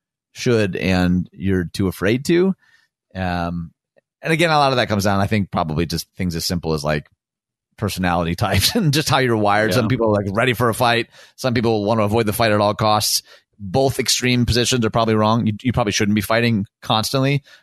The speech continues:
Speaker 1: but especially as a leader, sometimes it might,
Speaker 2: Yeah.
Speaker 1: you might need to actually speak up in ways that make you uncomfortable. So all that to say, I'm, I'm just trying to take it day by day. <laughs> I run stuff
Speaker 2: Yeah.
Speaker 1: by my wife constantly. Like, "Is this
Speaker 2: <laughs>
Speaker 1: helpful? Would this be a good thing to,"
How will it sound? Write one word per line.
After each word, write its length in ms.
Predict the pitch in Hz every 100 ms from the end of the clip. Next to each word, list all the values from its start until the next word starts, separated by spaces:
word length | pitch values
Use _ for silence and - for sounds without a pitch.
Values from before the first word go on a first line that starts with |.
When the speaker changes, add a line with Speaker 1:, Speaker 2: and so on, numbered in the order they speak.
| -
Speaker 1:
but 280 | 82 110 - _ _ -
especially 340 | 110 120 110
as 60 | 101
a 40 |
leader, 280 | 92 98 113
sometimes 680 | 107 92 98 113 135 139 -
it 140 | - 90
might, 220 | 80 92
Speaker 2:
Yeah. 80 | 107
Speaker 1:
you 80 | 92
might 260 | 90 98 107
need 220 | 135 143
to 100 | 185
actually 340 | 170 180 190
speak 300 | 185 - 190
up 180 | 196 - _ _ -
in 160 | 135
ways 220 | 135 139
that 80 | 139
make 180 | 139 139
you 80 | 143
uncomfortable. 500 | - 135 - 143 143
So 340 | - 117 107 - _ _ _ _ _ -
all 220 | - 131
that 140 | 139 113
to 80 |
say, 440 | 113 120 110 104 98 - _ _ -
I'm, 320 | 113 127 127 -
I'm 140 | 143
just 100 | 139
trying 220 | 143 131
to 80 | 113
take 100 | 120
it 120 | 107 95
day 140 | 110
by 160 | 107 104
day. 400 | 107 107 110 139 240
<laughs> 140 | 247 113
I 60 |
run 220 | 120 127 120
stuff 220 | 135 139
Speaker 2:
Yeah. 80 | 123
Speaker 1:
by 120 | 117
my 140 | 110
wife 480 | 104 104 117 117 - - _ _
constantly. 580 | - 113 123 294 127 123
Like, 220 | 120 120
"Is 60 | 131
this 160 | 196 190
Speaker 2:
<laughs> 20 |
Speaker 1:
helpful? 380 | 214 220 240 226
Would 100 | 185
this 120 | 180
be 140 | 202
a 20 |
good 180 | 196 180
thing 160 | 185 175
to," 220 | 170 165